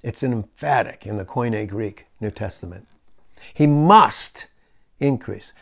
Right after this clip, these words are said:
but I," separate, "must decrease." And he does both.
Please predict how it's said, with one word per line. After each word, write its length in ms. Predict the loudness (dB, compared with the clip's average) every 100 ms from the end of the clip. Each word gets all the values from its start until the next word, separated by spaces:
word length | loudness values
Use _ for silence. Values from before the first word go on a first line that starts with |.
| -16
but 220 | 0 4 6
I," 480 | 10 10 8 0 -18 _ _
separate, 600 | 8 8 8 0 -2 -8 -20 -20 -6
"must 260 | -6 -4 -6
decrease." 640 | -8 -6 -8 -8 -10 -16 -20 _ -12
And 120 | -8
he 100 | -6
does 240 | -6 -6
both. 460 | -6 -6 -6 -8 -20